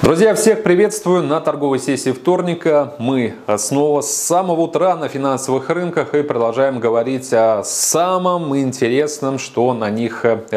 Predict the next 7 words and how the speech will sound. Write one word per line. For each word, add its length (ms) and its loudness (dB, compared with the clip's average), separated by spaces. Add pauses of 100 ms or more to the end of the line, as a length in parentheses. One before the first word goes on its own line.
происходит, 720 -2
потому 320 -2
что 360 0 (440)
события, 880 0
новости, 960 0
а, 100 2
статистика — 760 -2